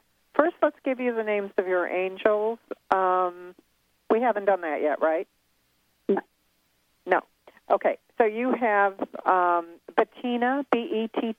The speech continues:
Speaker 1: T I N A, the angel of creativity, and Joseph, the angel of joy, and your archangel is Gabriel, messages and communication.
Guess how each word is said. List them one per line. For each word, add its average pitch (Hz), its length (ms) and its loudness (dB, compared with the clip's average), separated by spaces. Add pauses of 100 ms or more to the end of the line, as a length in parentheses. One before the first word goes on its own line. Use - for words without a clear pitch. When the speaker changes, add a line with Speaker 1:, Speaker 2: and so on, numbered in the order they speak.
Speaker 1:
T 220 340 0
I 208 260 4
N 208 160 -2
A, 214 380 0
the 139 120 -4
angel 196 420 0
of 196 120 -4
creativity, 214 840 -2 (800)
and 185 340 0
Joseph, 220 520 2 (220)
the 196 120 -2
angel 185 380 -2
of 180 160 -2
joy, 202 560 2 (540)
and 180 120 2
your 185 200 0
archangel 208 640 0
is 185 100 0 (140)
Gabriel, 202 760 0 (140)
messages 202 760 0
and 190 240 -4
communication. 196 880 0